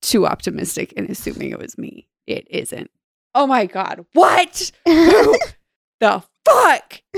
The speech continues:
Speaker 1: is reading this?
Speaker 2: <laughs>
Speaker 1: Explain? O M G.
Speaker 2: <laughs> And then silence. <laughs>
Speaker 1: And then
Speaker 2: Well
Speaker 1: just, like, a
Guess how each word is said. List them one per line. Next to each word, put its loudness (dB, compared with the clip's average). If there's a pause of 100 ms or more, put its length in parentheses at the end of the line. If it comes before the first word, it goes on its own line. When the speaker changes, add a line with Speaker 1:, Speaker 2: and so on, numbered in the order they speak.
(180)
Speaker 1:
is 0
reading 6 (260)
this? -4 (380)
Speaker 2:
<laughs> -2
Speaker 1:
Explain? 2 (1000)
O 6
M 0
G. -14 (720)
Speaker 2:
<laughs> -4
And 6
then 2
silence. -2
<laughs> 0 (1700)
Speaker 1:
And -4
then 2
Speaker 2:
Well 4
Speaker 1:
just, -4
like, -4 (460)
a -2